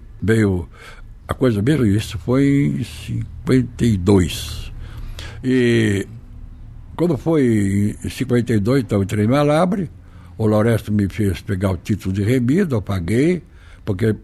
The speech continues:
naquela época uma coisa muito boa que os próprios radioamadores, infelizmente, destruíram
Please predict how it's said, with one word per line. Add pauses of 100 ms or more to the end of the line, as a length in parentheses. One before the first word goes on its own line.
naquela
época
uma
coisa
muito
boa
que
os
próprios
radioamadores, (400)
infelizmente,
destruíram